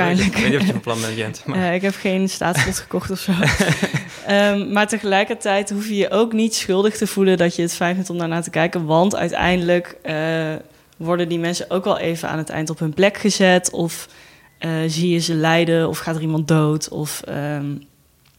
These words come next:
Speaker 1: worden de rollen omgedraaid. Eh, bijvoorbeeld, ehm, in Us zie je dus een best wel, ja, dat, dat is niet de one percent, dat
Speaker 2: Mhm.
Speaker 1: gezin, maar zie je wel een rijker gezin. En het omgekeerde gezin daarvan dat het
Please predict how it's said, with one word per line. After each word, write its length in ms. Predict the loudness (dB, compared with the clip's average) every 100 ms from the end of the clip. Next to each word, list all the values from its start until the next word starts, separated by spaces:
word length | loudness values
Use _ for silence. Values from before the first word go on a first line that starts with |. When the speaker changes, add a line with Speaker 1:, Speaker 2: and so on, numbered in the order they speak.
| _ -10 0
Speaker 1:
worden 300 | 2 4 4
de 80 |
rollen 280 | 4 2 2
omgedraaid. 840 | 2 0 -2 -6 -4 -4 -4 -8 -12 -16 -16 -18 -20 -20
Eh, 340 | -2 2 4 2
bijvoorbeeld, 520 | 2 2 4 4 2
ehm, 340 | -2 0 0 -2 -8 -16 0
in 220 | 0 4 4
Us 460 | 6 4 2 -2 -12 -20 -16
zie 280 | -6 -2 0
je 60 | 0
dus 200 | -2 -2
een 160 | -2
best 200 | -2 -2
wel, 220 | -2 -4 -4
ja, 140 | -4
dat, 240 | -4 -6 -6
dat 100 | -6
is 100 | -6
niet 160 | -4
de 80 | -2 0
one 200 | 0 0
percent, 460 | -2 0 2 2
dat 100 | 0
Speaker 2:
Mhm. 80 | 0
Speaker 1:
gezin, 340 | 2 4 4
maar 140 | 4 2
zie 140 | 2
je 80 | 2
wel 200 | 2 2
een 160 | 0 -4 -16 -20 -20 _ _
rijker 600 | 0 2 2 2 0 0
gezin. 520 | -2 0 2 2 0 -4 -18 -20 _ _
En 400 | 2 2 2 -2 -10 _ _ _ _ _
het 280 | -4 -4 0
omgekeerde 760 | 2 2 0 -2 0 0 -2
gezin 360 | -4 -2 2 2
daarvan 500 | 2 0 2 2 4
dat 160 | 2 0
het 320 | -2 -2